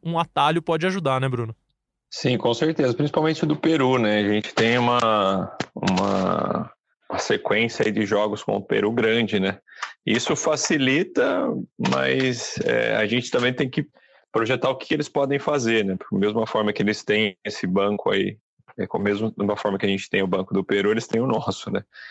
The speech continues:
Speaker 2: E eles têm, é, todo adversário que vem jogar com o Brasil tenta fazer alguma coisa diferente, né? Pra nos surpreender. Da Bolívia também, né? Também a gente tem esse material, é, e é o trabalho, assim,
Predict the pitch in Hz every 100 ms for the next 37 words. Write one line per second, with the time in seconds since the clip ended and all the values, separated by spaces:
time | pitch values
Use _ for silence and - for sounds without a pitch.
0 | - - 98 101 104 - - 101 107 110
1 | 110 117 240 - - - 50 - - -
2 | - - - 123 131 127 120 117 - 107
3 | 98 107 104 104 104 107 107 101 107 110
4 | 123 117 120 117 120 120 - 117 117 113
5 | 131 120 101 95 90 90 - 98 95 -
6 | 101 - 104 107 92 - - - 101 107
7 | 113 113 120 120 - 120 110 135 214 214
8 | 143 135 95 101 107 110 - - - 107
9 | - 107 101 104 104 110 160 - - -
10 | - - - 95 101 101 104 110 110 113
11 | 127 143 151 139 120 123 135 147 - 123
12 | 107 101